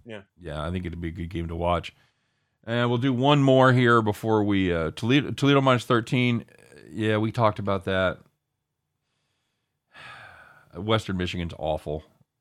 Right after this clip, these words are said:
Speaker 2: but
Speaker 1: Yeah.
Speaker 2: I, I think I'm, I'd look for a better game. I, if Toledo were pass,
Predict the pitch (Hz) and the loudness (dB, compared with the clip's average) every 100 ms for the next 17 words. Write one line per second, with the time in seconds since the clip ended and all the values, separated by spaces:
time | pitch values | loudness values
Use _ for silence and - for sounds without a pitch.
0 | _ _ _ _ - 76 73 - - 50 | _ _ _ _ -12 -8 -8 -12 -18 -18
1 | 50 50 50 50 87 85 76 - 62 - | -16 -18 -16 -8 -6 -6 -12 -14 -16 -8
2 | 92 85 87 - 82 80 80 78 78 80 | -6 -6 -10 -8 -8 -6 -8 -8 -8 -8
3 | 71 82 87 - _ 50 - 87 87 - | -6 -6 -8 -14 _ _ -16 -14 -14 -12
4 | 92 80 71 69 76 71 73 | -6 -6 -6 -12 -12 -10 -10